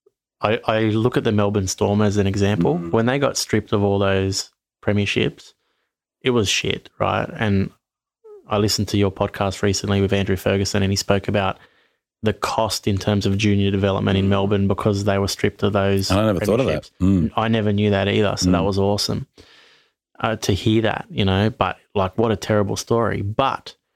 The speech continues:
Speaker 1: the adversity that the fans went through made them cl-, more closely affiliate, like,
Speaker 2: Right.
Speaker 1: um, dr-, like, grew their passion for
Speaker 2: Yeah.
Speaker 1: their club. And all of a sudden, there's niche fans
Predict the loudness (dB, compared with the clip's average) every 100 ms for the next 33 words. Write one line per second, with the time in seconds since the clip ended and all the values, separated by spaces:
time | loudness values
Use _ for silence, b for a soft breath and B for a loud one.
0 | _ _ _ -14 -4 -2 0 -2 0 0
1 | 0 0 0 0 -4 -4 0 0 2 2
2 | 0 -2 -2 0 2 2 0 0 0 2
3 | 2 0 -4 _ _ _ _ _ -4 0
4 | 2 2 2 0 0 0 0 0 -2 0
5 | -2 0 -2 -4 -2 0 0 -2 -8 -12
6 | -12 -10 -4 0 0 0 0 -2 -4 -2
7 | 0 2 2 0 -2 -2 -4 -2 0 -2
8 | -2 -4 -4 -6 b b b b b _
9 | -4 0 0 0 0 0 0 0 0 2
10 | 2 0 -2 -2 0 0 0 -2